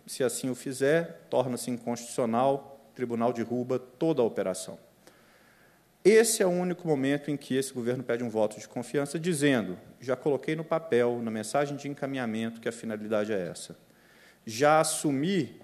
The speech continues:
as buchas da gestão passada e fiz o compromisso de efetuar os pagamentos dos municípios. Efetuei os pagamentos dos servidores que estavam com empréstimo consignado em nome no Serasa.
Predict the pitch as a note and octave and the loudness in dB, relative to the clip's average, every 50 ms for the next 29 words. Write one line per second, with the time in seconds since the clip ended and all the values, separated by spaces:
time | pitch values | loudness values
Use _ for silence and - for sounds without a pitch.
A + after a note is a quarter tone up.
0 | - - - A2 A#2+ A2 G#2+ A2 A#2+ C#3 D#3 D3+ - D3 A#2+ A#2+ B2 A#2+ A2+ A#2+ | -20 -12 -2 -2 -2 -2 -2 -4 -2 0 0 0 0 -2 -2 -2 -4 -2 0 0
1 | A2+ A#2 - A#2+ A#2 A2+ A2 G2 F#2 - - C#3 D3+ D#3+ D3 A#2+ G#2 F#2+ F#2+ - | -2 0 -2 -4 -4 -2 -2 -2 -2 0 2 2 4 4 4 2 0 -4 -4 -6
2 | - - - - - - _ _ - - C3+ C#3 D3+ D#3+ D#3+ D#3 D#3+ - - - | -10 -18 -20 -20 -20 -20 _ _ -10 -6 -2 0 0 0 -2 -4 -8 -14 -12 -6
3 | - F#3 G#3+ F#3+ F3+ F3 E3+ - D#3+ D#3 E3 D#3 D3 B2+ A#2+ B2+ C3 C3 - C#3+ | -4 -2 0 0 0 -2 -2 -4 -4 0 2 2 2 2 2 0 -2 -4 -8 -10
4 | A#2+ A#2+ A#2 A#2 B2+ B2+ B2+ - B2+ - B2+ B2 B2 - B2+ A#2 A2+ A2+ A#2+ A#2 | -6 -4 0 0 0 0 0 -4 -4 -2 -2 -2 -2 -2 -2 -2 0 0 -2 -4
5 | A2+ A#2 A2+ B2+ B2 A#2+ A#2 A#2 - - A#2 A2 A2+ - G#2 - - - - - | -6 -8 -8 -6 -6 -6 -6 -6 -6 -6 -6 -6 -6 -8 -14 -14 -16 -20 -20 -20
6 | - - - - - _ _ D#3 D3 - F3 E3 - F3+ E3+ D#3+ E3+ - D#3 D3+ | -20 -20 -20 -20 -20 _ _ 0 2 2 2 4 4 4 4 4 2 2 6 6
7 | C#3+ C3 C3 C3+ C3+ C3 B2+ - G#2+ - - - - - - - - _ _ A#2 | 6 6 6 4 2 2 0 -2 -8 -10 -10 -14 -18 -20 -20 -20 -20 _ _ -8
8 | A#2 A2+ - C3 B2 A#2+ A2+ A#2 A#2 A#2 A#2 - A#2 - - A#2+ A#2 A#2 A#2 B2+ | -6 0 0 0 0 2 0 0 0 0 -2 -6 -10 -2 0 0 0 2 0 -2
9 | A#2 A#2 - A#2 A2 A2 - A#2 - - A2+ A2 - A2+ A2 G#2+ A#2 A2+ A2+ A2+ | -4 0 0 0 0 0 -2 -8 -8 -8 -8 -8 -6 -6 -4 0 0 0 0 0
10 | A2+ A#2 A2 A2 A2 G#2 - - G#2+ G2 G2+ G#2 G#2+ G#2 G2 - G#2+ G#2+ - | 0 -2 -2 -2 -4 -6 -4 -2 0 2 4 4 4 2 2 0 -4 -4 -4